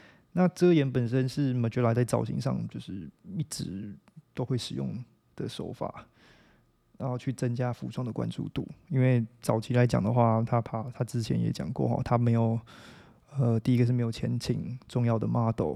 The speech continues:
然后第二个是如果他请到了一个不错的 model 的时候，会遇到问题是 model 会不会抢走他，呃，服装本身的，嗯，特色，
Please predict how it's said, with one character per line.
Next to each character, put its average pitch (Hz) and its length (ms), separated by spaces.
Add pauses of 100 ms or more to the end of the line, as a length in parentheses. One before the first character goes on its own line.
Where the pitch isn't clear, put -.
然 127 100
后 113 60
第 123 160
二 120 80
个 95 100
是 120 180
如 123 180
果 147 120
他 123 120
请 - 260
到 123 140
了 113 120
一 113 60
个 98 180
不 - 140
错 151 180
的 123 60
model 117 340
的 104 80
时 - 180
候， 120 260 (500)
会 139 140
遇 123 60
到 117 140
问 117 160
题 107 140
是 117 260 (280)
model 123 320
会 120 160
不 117 60
会 120 100
抢 127 200
走 110 140
他， 120 300 (400)
呃， 113 500
服 120 240
装 123 180
本 117 160
身 117 200
的， 104 260 (1200)
嗯， - 260 (500)
特 127 160
色， - 240